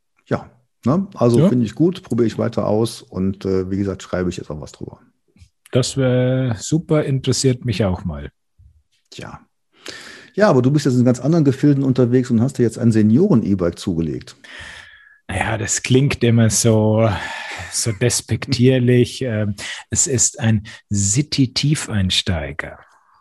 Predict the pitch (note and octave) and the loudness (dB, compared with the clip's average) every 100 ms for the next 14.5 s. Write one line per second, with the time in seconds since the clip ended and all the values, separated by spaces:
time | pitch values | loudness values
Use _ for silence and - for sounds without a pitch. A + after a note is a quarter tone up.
0 | _ _ - _ F2 F2 D2+ - G#2+ D3 | _ _ -20 _ -6 -6 -6 -4 -2 -2
1 | D#3 - _ _ - A#2 - - A#2+ - | -4 -10 _ _ -8 -6 -6 -8 -8 -4
2 | A#2 G3+ A3 - _ _ _ _ _ _ | -2 -2 -4 -14 _ _ _ _ _ _
3 | - D#3 E3 - - G#2+ G2+ - F2+ D#2+ | -6 0 0 0 0 0 0 -2 -4 -6
4 | F2 E2 - - _ _ _ - B2 G2 | -8 -12 -14 -20 _ _ _ -4 0 2
5 | C3 G#2+ F2+ F2+ _ _ - E3 E3+ D#3+ | 0 0 -4 -6 _ _ 2 4 6 4
6 | - D3+ D#3+ E3 D3+ C#3 C#3+ D3 D3+ D3+ | 4 4 4 4 4 4 4 4 4 4
7 | C3+ A#2+ C3 C#3 D3 C#3 - D3+ D#3 C3 | 0 -4 -4 -2 -2 -4 -4 -2 -2 -4
8 | - C#3+ D3+ D#3 C#3+ B2+ B2+ C3+ C3+ C3+ | -4 -2 -2 0 -2 0 0 2 0 -2
9 | - - - - - A#2+ - B2 A#2+ A#2+ | -6 -18 -18 -18 -6 -4 -2 -2 0 2
10 | A#2 B2 B2 A2+ - _ E3+ A2+ B2+ C#3+ | 2 2 2 0 -6 _ -12 -2 2 4
11 | C#3 - B2 - A2+ A#2 C#3 B2 C3+ B2 | 2 0 -2 -6 -8 -6 -6 -8 -10 -10
12 | - B2 B2 B2 A#2+ A#2 A2+ C3 C3+ - | -8 -8 -8 -8 -8 -10 -10 -10 -8 -8
13 | - C#3 D#3+ - - C#3+ C#3 C#3 C#3 A#2 | -6 -4 -6 -8 -8 -6 -4 -4 -6 -6
14 | A#2 A#2 A#2 A#2+ | -6 -4 -6 -10